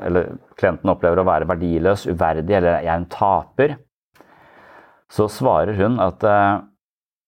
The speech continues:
eh, det de føler er en genial strategi for å begrense skadeomfanget.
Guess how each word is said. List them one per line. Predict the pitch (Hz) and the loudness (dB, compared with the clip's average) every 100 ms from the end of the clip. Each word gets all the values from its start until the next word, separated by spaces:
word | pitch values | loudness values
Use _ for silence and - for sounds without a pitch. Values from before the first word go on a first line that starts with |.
| _ | _
eh, | 92 95 104 | -6 -4 -4
det | 90 95 95 | 0 2 2
de | 110 | 0
føler | - 92 110 117 | 0 2 2 0
er | 85 92 | 0 0
en | 90 | -2
genial | 98 110 104 80 80 87 | 0 2 2 2 0 -2
strategi | - 104 123 - 127 160 147 - _ - | -4 -2 -2 0 0 0 -2 -6 _ -20
for | - - 90 | -4 0 2
å | |
begrense | 90 98 87 78 73 - | 2 2 2 0 -2 -6
skadeomfanget. | - - 98 76 85 - 107 139 160 | -4 0 2 2 -2 -2 -2 -2 -4